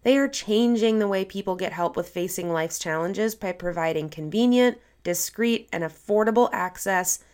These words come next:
to a licensed therapist. BetterHelp makes professional counseling available anytime, anywhere, through a computer, tablet, or smartphone.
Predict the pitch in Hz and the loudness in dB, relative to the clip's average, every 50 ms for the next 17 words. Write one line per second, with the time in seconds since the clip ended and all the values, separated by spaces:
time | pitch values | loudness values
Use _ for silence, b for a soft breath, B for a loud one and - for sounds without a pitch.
0 | b b - - 170 160 151 151 147 143 147 147 - 151 151 147 - - 143 135 | b b -4 0 0 0 2 2 0 -2 -2 -4 -4 -6 -6 -6 -6 -4 -4 -4
1 | 127 123 - - - - - - - - - - _ _ _ _ _ _ _ _ | -4 -4 -6 -6 -6 -6 -6 -8 -10 -10 -10 -12 _ _ _ _ _ _ _ _
2 | _ _ _ _ _ _ _ - 233 254 285 294 277 269 277 285 277 254 208 185 | _ _ _ _ _ _ _ 2 4 6 6 4 4 4 2 2 2 2 -2 -2
3 | - - - 160 151 - 175 190 - - 233 233 233 226 - 208 208 214 208 - | -4 -6 -6 -6 -4 -4 -4 -4 -2 -2 -2 -2 -2 -2 -2 -2 -2 -2 -2 0
4 | 220 208 208 185 175 170 170 165 165 165 160 156 - - 190 208 226 240 233 - | 0 0 0 0 0 0 0 0 0 0 -2 -2 -2 -2 -2 0 0 0 -2 -2
5 | 196 170 170 165 165 165 156 - _ _ _ _ - 226 247 277 302 302 269 208 | -2 -2 0 0 -2 -2 -4 -8 _ _ _ _ 2 4 6 6 6 4 4 2
6 | 170 151 143 143 143 135 b b b b b b b - 170 180 170 165 - 156 | 2 2 2 0 -2 -2 b b b b b b b -6 0 0 0 0 0 -4
7 | 147 139 - 208 214 220 220 214 208 208 - - 170 160 165 170 170 - - - | -10 -8 -4 -2 0 2 2 0 0 -4 -4 -4 -2 -2 0 0 0 -2 -2 -4
8 | - 151 - 160 151 143 - - - 131 - - 180 | -6 -6 -6 -6 -4 -6 -6 -6 -6 -6 -6 -6 -8